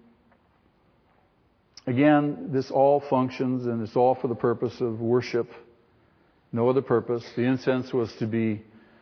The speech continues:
holy. It was to be pure, verse thirty-five. The incense was to be put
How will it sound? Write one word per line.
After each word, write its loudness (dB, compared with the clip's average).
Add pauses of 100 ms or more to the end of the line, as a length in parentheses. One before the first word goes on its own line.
(380)
holy. 4 (600)
It -10
was -6
to -6
be -2
pure, 4
verse -2
thirty-five. -2 (1300)
The 8
incense 4
was 6
to -6
be 4
put 2